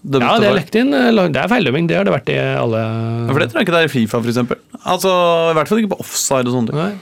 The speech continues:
Speaker 2: det
Speaker 1: Eh, kan, det... du kan alltid diskutere taklinger og sånn, altså.
Speaker 2: Ja.
Speaker 1: Det, det kan du selvfølgelig. Men, eh,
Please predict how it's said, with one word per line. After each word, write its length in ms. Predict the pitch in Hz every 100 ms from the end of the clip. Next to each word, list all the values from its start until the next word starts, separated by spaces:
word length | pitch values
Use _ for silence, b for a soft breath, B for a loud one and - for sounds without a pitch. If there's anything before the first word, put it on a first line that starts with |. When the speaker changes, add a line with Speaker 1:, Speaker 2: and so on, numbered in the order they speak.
| - 139
Speaker 2:
det 100 | 170
Speaker 1:
Eh, 440 | - - 143 143 143
kan, 220 | 135 127
det... 200 | 127 131
du 80 | 131
kan 100 | 135
alltid 300 | 123 120 135
diskutere 540 | 135 - 131 120 117 117
taklinger 460 | 135 - 110 104 110
og 60 |
sånn, 100 | 147
altså. 240 | 139 117 110
Speaker 2:
Ja. 220 | 123 120
Speaker 1:
Det, 60 | 120
det 160 | 123
kan 100 | 120
du 80 | 110
selvfølgelig. 260 | 110 110 117 B B B -
Men, 240 | 127 127
eh, 340 | 123 120 120